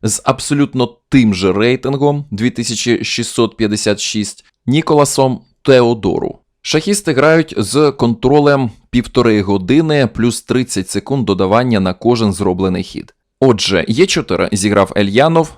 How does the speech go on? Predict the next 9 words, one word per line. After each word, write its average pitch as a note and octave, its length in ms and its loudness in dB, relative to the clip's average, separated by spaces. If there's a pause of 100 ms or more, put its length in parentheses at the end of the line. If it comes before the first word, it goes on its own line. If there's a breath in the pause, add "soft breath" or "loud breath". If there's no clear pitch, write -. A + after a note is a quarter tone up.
Це - 180 -4
п'ять A#2 460 0
сицилійський G2+ 640 -2
захист. F#2 560 -6 (200)
Український F#3 520 2
гросмейстер D#3+ 720 0 (240)
обрав C#3 340 2
систему C3+ 460 -2
Алапіна, C3 600 0